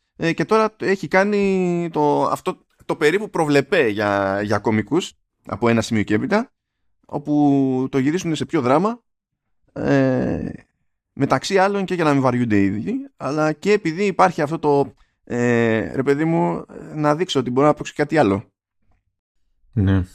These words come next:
Speaker 1: Δεν ξέρω γιατί αυτό το στίγμα το έχουν κυρίως οι κωμικοί, γιατί, ε, παραδοσιακά πιστεύω ότι άμα είσαι του δράματος, δεν είναι αυτονόητο ότι μπορείς να κάνεις κωμωδία,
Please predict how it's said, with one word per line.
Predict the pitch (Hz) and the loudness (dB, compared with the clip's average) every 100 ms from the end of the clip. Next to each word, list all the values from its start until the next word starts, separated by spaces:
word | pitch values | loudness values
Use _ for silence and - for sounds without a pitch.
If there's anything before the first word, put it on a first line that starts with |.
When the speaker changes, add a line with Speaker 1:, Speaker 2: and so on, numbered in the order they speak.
| - _ | -18 _
Speaker 1:
Δεν | 147 | -2
ξέρω | 175 254 | 0 2
γιατί | 151 | 4
αυτό | 131 | 4
το | 135 | 2
στίγμα | 117 123 107 95 | 0 0 0 2
το | 104 | 0
έχουν | 98 104 | 0 -4
κυρίως | 101 107 95 | -4 0 0
οι | - | 0
κωμικοί, | 101 92 - 85 | 0 0 -4 -6
γιατί, | 95 98 123 139 147 135 131 123 117 117 131 _ | -4 -6 -2 0 0 0 0 -2 -2 -4 -6 _
ε, | _ 110 113 113 113 110 - - _ _ _ _ | _ -4 2 2 2 -2 -6 -14 _ _ _ _
παραδοσιακά | 123 117 113 123 120 160 | 0 0 0 0 0 -2
πιστεύω | - 127 117 117 139 - _ _ _ | 0 2 2 2 0 -4 _ _ _
ότι | - 117 113 113 110 104 98 92 _ _ | -8 -8 -4 -2 0 0 0 -2 _ _
άμα | 127 143 | 2 4
είσαι | 147 175 | 0 -2
του | 113 | -4
δράματος, | 123 135 120 101 92 - | 0 2 2 -2 -6 -2
δεν | 143 | 0
είναι | 185 | 0
αυτονόητο | 165 113 101 95 90 | 0 0 0 0 -4
ότι | 85 | -10
μπορείς | 90 95 | -2 -2
να | 90 | 0
κάνεις | 90 87 | -2 -2
κωμωδία, | - 85 78 82 - | 0 0 2 0 0